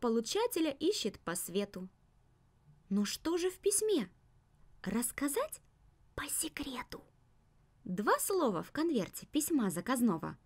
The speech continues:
Позор неумейки. Обидных два слова.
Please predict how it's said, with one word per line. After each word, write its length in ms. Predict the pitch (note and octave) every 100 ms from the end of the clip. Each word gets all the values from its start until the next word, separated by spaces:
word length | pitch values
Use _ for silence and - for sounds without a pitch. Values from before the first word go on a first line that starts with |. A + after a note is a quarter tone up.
| - - _ _
Позор 760 | - F3+ F3+ E3+ E3 F#4 A4+ F#4
неумейки. 1200 | C4+ E4 G#4 G#4 G4 D#4+ D#4 F#4 B3 - D#3+ F3 - _ _ _ _ -
Обидных 880 | A#3 A#3+ F#3+ G3+ C#4 F#3+ E3+ F3 -
два 260 | - F#3 -
слова. 640 | - A3 B3+ B3 F#3 F3+